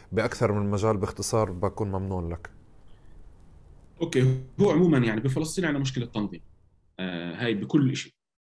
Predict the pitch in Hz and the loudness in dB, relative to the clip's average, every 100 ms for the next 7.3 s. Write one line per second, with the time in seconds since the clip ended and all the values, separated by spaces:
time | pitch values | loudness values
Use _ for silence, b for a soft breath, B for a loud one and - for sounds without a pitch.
0 | _ _ - 90 82 87 - 123 110 107 | _ _ -10 -8 -8 -8 0 2 2 2
1 | 113 107 - 110 107 104 98 110 104 107 | 0 -2 -4 -6 -4 -4 -2 0 0 0
2 | 101 127 113 107 - - 110 120 110 98 | 0 0 0 -2 -4 -4 -2 0 -2 -2
3 | 92 104 110 95 - - - _ - 87 | -6 -4 -2 -4 -6 -14 -18 _ -12 -8
4 | 87 87 85 85 85 82 82 82 104 101 | -6 -6 -6 -8 -8 -8 -8 -8 -6 -4
5 | 104 110 95 - - - 110 95 90 - | -2 -2 -4 -6 -8 -4 -4 -4 -6 -6
6 | 101 110 101 95 104 101 101 107 92 - | -2 -2 -2 -4 -6 -2 0 0 0 -2
7 | 98 104 131 | -2 -2 -6